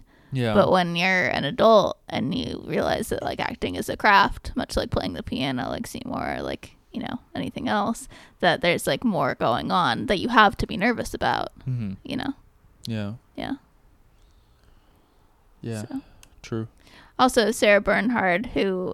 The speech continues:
Speaker 2: uh,
Speaker 1: Is she related to Ethan Hawke?
Speaker 2: For sure. You know it. Everyone is. Um,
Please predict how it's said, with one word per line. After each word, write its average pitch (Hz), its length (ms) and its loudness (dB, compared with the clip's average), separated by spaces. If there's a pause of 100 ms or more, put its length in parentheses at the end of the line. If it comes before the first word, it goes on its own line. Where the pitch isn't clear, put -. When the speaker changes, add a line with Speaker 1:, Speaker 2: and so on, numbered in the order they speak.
Speaker 2:
uh, 110 440 -2 (800)
Speaker 1:
Is 123 120 -4
she - 120 -2
related 98 420 0
to 98 80 -4
Ethan 101 200 -6
Hawke? 95 280 -8 (400)
Speaker 2:
For - 260 -4
sure. 233 400 -2
You 247 200 -2
know 254 200 4
it. 190 140 2
Everyone 202 360 -4
is. 214 360 -4
Um, 208 500 0